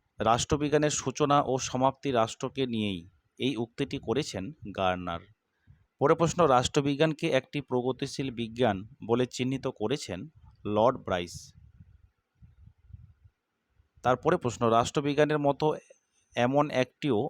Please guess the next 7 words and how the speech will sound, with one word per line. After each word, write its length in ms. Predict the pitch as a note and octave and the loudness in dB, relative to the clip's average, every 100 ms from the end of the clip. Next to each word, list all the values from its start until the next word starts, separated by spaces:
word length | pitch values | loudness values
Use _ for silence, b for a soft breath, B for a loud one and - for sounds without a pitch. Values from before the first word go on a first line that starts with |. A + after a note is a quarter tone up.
| A2+ | -4
বিজ্ঞান 400 | B2 A#2+ C3 C3+ | -4 -2 2 2
নেই 400 | C3 A2+ D3 E3+ | 2 -2 -2 -2
যার 220 | A2+ A#2+ | 2 2
একটি 280 | - A#2 C3+ | 2 -4 -6
সুন্দর 500 | - B2+ B2 B2+ C3 | -6 -6 -2 0 0
পরিভাষা 640 | - A#2 B2 B2 A#2+ C3 B2+ - | 0 -2 -2 -2 -2 0 0 -4
একান্ত 640 | G#2+ C#3 D3+ D#3+ - F#2+ | -4 0 -2 -2 -2 -2